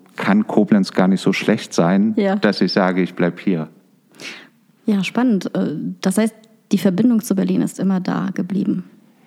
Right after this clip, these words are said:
Speaker 1: Ja, die ist also bis heute, äh, zum einen, weil meine Familie, meine Eltern, mein Bruder, seine Familie, alle leben in Berlin. Ähm, und, ähm,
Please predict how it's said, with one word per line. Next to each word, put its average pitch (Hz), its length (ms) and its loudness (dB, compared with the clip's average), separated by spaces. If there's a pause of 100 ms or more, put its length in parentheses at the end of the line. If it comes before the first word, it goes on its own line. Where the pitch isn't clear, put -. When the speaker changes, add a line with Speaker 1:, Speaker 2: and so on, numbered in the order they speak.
(420)
Speaker 1:
Ja, 113 220 4
die 107 140 2
ist 107 200 0
also 110 240 2
bis - 240 0
heute, 104 1000 2 (300)
äh, - 40 -4 (200)
zum 110 240 2
einen, 107 300 2
weil 104 180 2
meine 101 260 4
Familie, 110 640 0
meine 92 380 0
Eltern, 107 420 2
mein 98 220 2
Bruder, 107 640 2
seine 95 320 2
Familie, 101 540 2 (100)
alle 104 200 2
leben 101 280 4
in 92 180 2
Berlin. 98 480 2 (760)
Ähm, 101 560 4 (440)
und, 104 640 2 (100)
ähm, 95 580 0